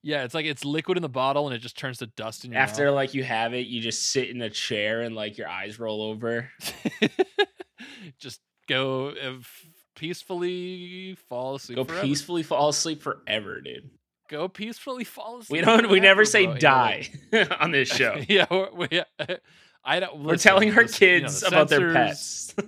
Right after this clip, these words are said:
Speaker 2: pets. <laughs> They're peacefully
Speaker 1: Li- <laughs>
Speaker 2: sleeping forever.
Speaker 1: Yeah. Uh, speaking of peacefully sleeping forever, uh,
Speaker 2: Hey-o.
Speaker 1: hey-o.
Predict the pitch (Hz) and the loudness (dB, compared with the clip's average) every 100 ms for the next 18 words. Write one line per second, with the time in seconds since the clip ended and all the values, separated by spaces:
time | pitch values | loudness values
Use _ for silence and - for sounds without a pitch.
0 | - 247 311 302 _ 165 170 - 170 175 | -8 -4 -4 -4 _ -6 -6 -8 -10 -6
1 | 196 175 160 143 - 127 110 - - 160 | -4 -2 -4 -8 -10 -8 -8 -8 -6 -4
2 | 156 151 165 147 135 113 - - _ _ | -4 -4 0 2 2 0 -8 -14 _ _
3 | _ - 403 _ 508 - 480 440 _ _ | _ -6 -6 _ -8 -8 -12 -14 _ _
4 | _ _ _ _ _ _ _ - - - | _ _ _ _ _ _ _ -20 -20 -20
5 | _ 220 139 113 110 - 123 123 120 120 | _ _ -16 -14 -14 -12 -8 -4 -4 -4
6 | 120 120 120 131 - 208 190 135 180 170 | -4 -6 -8 -12 -10 -10 -8 -8 -8 -8
7 | 175 147 131 170 175 175 147 127 131 180 | -8 -12 -10 -10 -10 -12 -14 -10 -6 -6
8 | 147 117 117 - 127 120 120 226 151 127 | -8 -10 -12 -10 -6 -2 2 4 4 2
9 | 127 - _ _ _ 202 214 156 143 143 | 0 -6 _ _ _ -6 -4 -6 -6 -8
10 | 143 | -10